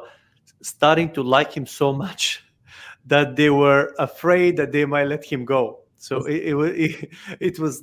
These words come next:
Speaker 1: that powerful, this man, and, and, uh, uh, it's just the grace, the, the ability to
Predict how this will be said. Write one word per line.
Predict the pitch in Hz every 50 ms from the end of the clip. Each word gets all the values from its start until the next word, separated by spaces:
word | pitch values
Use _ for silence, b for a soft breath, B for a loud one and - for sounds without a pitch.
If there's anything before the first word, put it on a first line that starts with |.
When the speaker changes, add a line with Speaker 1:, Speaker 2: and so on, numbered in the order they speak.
| 135 127
Speaker 1:
that | 165 175 202 220 214 - -
powerful, | - 165 165 170 165 147 143 - - 120 110 107 104
this | 107 113 104 - _
man, | 117 113 110 113 117
and, | 120 120 127 -
and, | 131 127 120 120 117 - -
uh, | - - - 69 - _ _ _ _ _ _ _ -
uh, | 151 135 131 131
it's | 131 131 127 -
just | 151 143 -
the | - 165
grace, | 139 131 131 131 127 127 127 120 117 - -
the, | - - 127 123
the | 117 123 123
ability | 117 120 120 - - - 131 131 127 127 - 131
to | 127 _ - - 123 120 117 113